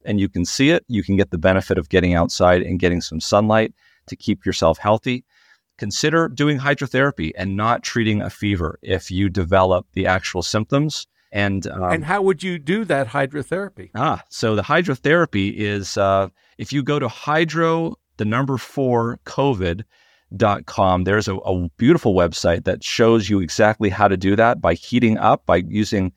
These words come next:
Speaker 1: uh, hot baths. You could also do hot showers followed by cold at the end. There's a number of ways of trying to get that, um, that boost in interferon, especially when you are, uh, under the, um, under the, uh, the umbrella of an infection.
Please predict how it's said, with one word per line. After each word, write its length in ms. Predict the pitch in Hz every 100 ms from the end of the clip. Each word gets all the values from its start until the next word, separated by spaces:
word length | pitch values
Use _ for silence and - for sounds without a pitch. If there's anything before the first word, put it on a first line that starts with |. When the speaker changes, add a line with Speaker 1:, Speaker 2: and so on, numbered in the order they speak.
| _ _ _
Speaker 1:
uh, 240 | 87 85
hot 400 | - - 107 107
baths. 440 | 98 101 123 151 -
You 100 | 101
could 120 | 104
also 260 | 101 107 107
do 220 | 98 85
hot 260 | - 95
showers 440 | - - 101 104 104
followed 340 | - 101 101
by 140 | 85 85
cold 420 | - 104 107 98
at 100 | -
the 160 | 92
end. 260 | 92 101 127 - _ _ -
There's 160 | 107
a 60 | 113
number 300 | 117 139 131
of 100 | 95
ways 380 | 107 104 101 -
of 180 | -
trying 280 | 92 - 117
to 60 | 117
get 220 | 104 -
that, 340 | 98 92 90 -
um, 360 | 90 87 82 80
that 220 | 85 - _
boost 560 | 101 117 123 - - -
in 240 | - 101
interferon, 800 | 95 107 - 98 - 101 95 87
especially 500 | - - 110 104 -
when 220 | 95 92
you 260 | 92 95 95
are, 440 | - 95 87 85 82 _ _ -
uh, 140 | 87
under 240 | 101 98 98
the, 260 | 90 -
um, 400 | - 80 78 73 - _
under 200 | 98 92
the, 340 | 82 87 87 80
uh, 220 | 78 78
the 200 | 80 95
umbrella 580 | 101 98 101 101 90 82 - _ -
of 160 | 92
an 80 | 87
infection. 580 | 82 80 80 - - -